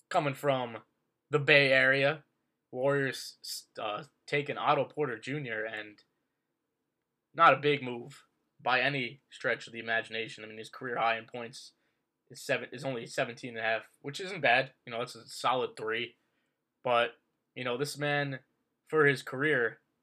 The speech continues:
is a forty percent three-point shooter. You know, health has been an issue, for sure. Health has definitely been an issue for him in his career. But, you know, he's been in the league eight years, but only twenty-seven.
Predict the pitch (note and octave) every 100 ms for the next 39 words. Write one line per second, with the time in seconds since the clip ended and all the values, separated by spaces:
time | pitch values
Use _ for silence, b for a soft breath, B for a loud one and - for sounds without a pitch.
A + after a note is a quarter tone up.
0 | _ B2 A2+ D3 D3 C3 B2 D3 A#2+ C3+
1 | E3 - C3+ C#3 G#2+ G2+ A#2 _ _ _
2 | _ _ G#2+ G#2 C3 D3 - B2 C3 C3+
3 | D#3 D3 C3+ C3+ C#3 D3 - A#2 B2+ -
4 | _ _ _ B2 B2 A#2+ A#2+ B2 C3+ C3
5 | C3 B2 - B2 B2+ A#2 A#2+ A#2+ A#2 A#2+
6 | - B2 A2+ A#2 A#2 _ _ _ _ _
7 | _ A2 A2 G#2 - _ _ - G#2+ C3
8 | C#3+ D#3 F3 D#3 C#3+ C#3 C#3 D3+ C3+ B2+
9 | D3+ D#3+ C3 B2 A#2+ G#2+ B2+ A2+